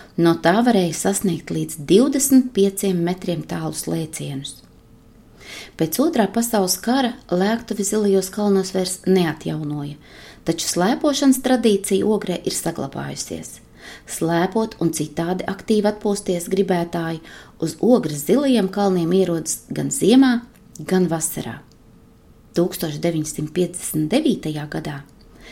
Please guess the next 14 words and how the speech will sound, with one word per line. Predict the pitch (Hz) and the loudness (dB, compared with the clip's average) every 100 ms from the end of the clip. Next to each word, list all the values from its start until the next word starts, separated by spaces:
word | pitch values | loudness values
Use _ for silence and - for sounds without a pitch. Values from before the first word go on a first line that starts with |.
| - | -20
Zilo | - 165 247 285 170 | -2 4 4 4 2
kalnu | - 160 156 156 | 0 0 0 2
rietumu | 185 302 302 277 | 0 0 2 2
daļā | 269 254 220 175 | 4 2 2 -2
sākās | - 165 220 247 202 165 | -4 -2 -2 -2 -4 -4
grants | 156 160 165 170 - | -4 -2 0 -2 -4
ieguve. | - - - 143 - - - - - - - - | -8 -10 -12 -14 -20 -20 -20 -20 -20 -16 -16 -14
Pēc | - 165 160 | -2 -2 -2
grants | - 175 285 339 - | 0 4 4 4 4
ieguves | 226 202 160 - | 4 4 -2 -6
pārtraukšanas | - 220 320 202 160 - 135 151 156 | -4 -2 0 0 0 -2 -4 -2 2
divtūkstoš | 180 170 151 - 131 - | 2 0 -6 -6 -8 -4
trešajā | 156 170 - 151 143 | -2 -2 -2 -4 -6
gadā | 156 139 | -6 -6